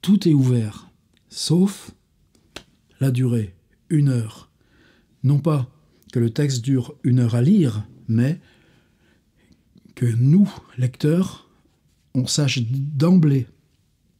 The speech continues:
pacte à l'ouverture, pacte à la fin, qu'on a assisté à une heure de vie. Une heure de vie qui ne nous dit pas qui vit, pourquoi et comment,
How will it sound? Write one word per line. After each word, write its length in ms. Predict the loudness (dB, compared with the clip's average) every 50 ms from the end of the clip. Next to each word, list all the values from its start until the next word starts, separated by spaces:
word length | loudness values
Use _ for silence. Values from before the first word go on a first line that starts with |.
| _ _ _ _ -20 _ _ _ _
pacte 340 | -8 -8 -8 -12 -8 -8 -8 -8 -8 _ _ _ _ _ _ _ -4
à 60 | 0
l'ouverture, 680 | 0 2 2 0 -2 -4 -6 -6 -6 -6 -6 -10 _ _ _ _ _ _ -20 -20 -20 -20 _
pacte 260 | _ -6 -6 -4 -4 -4
à 80 | -2
la 120 | 0 -2 -2
fin, 300 | -2 -2 0 0 -2 -4 _ _ _ _ _ _ _ _ _ _ _ _
qu'on 180 | -4 -2 0 0
a 140 | 0 -2 -4 _
assisté 720 | -4 -2 -2 -2 -2 -4 -6 -6 -4 -4 -2 -2 -2 -4 -8 _ _ _ _ _ _ _ -8
à 220 | -6 -4 -4 -6 -8 _ _ _ _ _ _ _ _ _ 0
une 200 | 2 4 4 4
heure 340 | 4 2 0 -2 -8 -18 _ _ _ _ _ -20 -20 _ _ _ _ _
de 140 | -4 -4 -4
vie. 320 | -4 -4 -8 -12 -14 -18 _ _ _ _ _ _ _ -20 _ _ _ _ -20 -20 -20 _ _ _
Une 160 | 0 2 2
heure 140 | 2 2 0
de 100 | 0 0
vie 180 | 0 0 -2 -2
qui 100 | 0 2
ne 120 | 2 2
nous 160 | 2 2 2
dit 140 | 2 0 -2
pas 300 | -2 -2 -4 -4 -6 -10 _ _ _ _ _ _ _ -16 0
qui 220 | 4 4 4 6
vit, 340 | 4 2 2 0 0 -2 -8 _ _ _ _
pourquoi 520 | -4 -4 -4 -2 -4 -2 -2 -2 -4 _ _ _
et 80 | -10
comment, 460 | -6 -2 0 0 2 2 2 0 -2